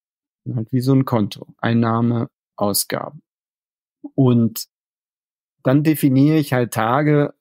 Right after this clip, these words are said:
die jetzt total dicht sind und wo ich viel Energie lasse. Und da macht es auch überhaupt gar keinen Sinn, da jetzt mein körperliches Training oder diese körperlichen Aktivitäten einzubauen, weil das System eh schon mental, kognitiv und physisch eben am Limit läuft.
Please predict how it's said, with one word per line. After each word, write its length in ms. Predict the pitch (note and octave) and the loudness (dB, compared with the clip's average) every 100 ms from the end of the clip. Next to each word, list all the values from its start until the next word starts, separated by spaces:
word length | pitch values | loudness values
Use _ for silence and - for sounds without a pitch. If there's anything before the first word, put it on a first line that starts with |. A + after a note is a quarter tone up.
| _ | _
die 240 | - B2 B2 | -12 -2 -2
jetzt 280 | A#2 - - | 0 -4 -6
total 380 | D3 A2+ G#2+ | -6 -4 -2
dicht 300 | G#2 D#3+ - | -2 -4 -4
sind 240 | - D#3 D3 | 0 0 2
und 160 | A2+ | 0
wo 100 | A#2 | 2
ich 140 | A2+ - | -2 -2
viel 220 | C3 B2 | 0 2
Energie 380 | A2 A2+ B2+ D3+ | 0 -2 0 0
lasse. 300 | D#3+ D#3+ C3 | 0 -2 -2
Und 100 | A2+ | -2
da 60 | |
macht 240 | A2+ A2+ - | -2 -4 -6
es 120 | - | -4
auch 160 | A2+ - | -4 -2
überhaupt 380 | D3+ C#3 B2 | 0 0 -2
gar 120 | - A#2+ | -6 -4
keinen 320 | A2+ A2+ G#2+ | -2 -2 -2
Sinn, 380 | A2 A2+ A#2 G#2+ | 0 0 0 0
da 220 | G#2 A2 | 0 0
jetzt 380 | A2+ - - - | -2 -6 -8 -4
mein 360 | G#2+ G#2+ G2+ | -2 0 0
körperliches 640 | - A#2 A2 G2+ - - | -4 -4 -4 -4 -6 -10
Training 480 | - A#2 C#3+ C3+ G#2 _ _ _ _ _ _ _ | -4 0 2 2 -2 _ _ _ _ _ _ _
oder 200 | A2+ A2 | -4 -2
diese 440 | G#2+ A2 - A2+ A#2 | -2 -4 -8 -8 -4
körperlichen 540 | A#2+ A2+ A2 G#2+ C#3+ | -4 -2 -2 -2 -2
Aktivitäten 760 | G2+ - A2 A#2 B2 D3 - A#2+ | -4 -4 -6 -4 -2 -2 -2 -4
einzubauen, 800 | G#2+ G#2+ - A2+ A2 G#2 G2+ G#2 | -2 -4 -4 -4 -2 -2 0 0
weil 120 | G#2 | 0
das 180 | G#2+ - | 0 -2
System 440 | A#2 - B2 A#2+ | -4 -2 0 0
eh 240 | - C3+ D#3 | 0 0 0
schon 480 | - B2 A#2 A#2 - | 0 2 2 0 0
mental, 880 | A2+ A2+ A2 G#2+ G#2+ A2 A#2 B2 | -2 0 -2 -2 0 0 2 0
kognitiv 880 | A#2+ - G#2+ B2 G#2 - A#2 B2 - - | -2 -8 -4 -6 -4 -4 -4 -4 -8 -8
und 260 | A#2 A2+ - | -6 -6 -6
physisch 480 | - B2 A#2+ A2 | -4 -4 -4 -6
eben 640 | A2+ A#2 A2 A2 G#2+ G#2 - | -6 -4 -2 0 0 -2 -2
am 180 | A2 | -2
Limit 360 | A2 D#3 A#2+ - | 0 0 0 -4
läuft. 460 | G2 C2+ B1 - | -4 -4 -6 -16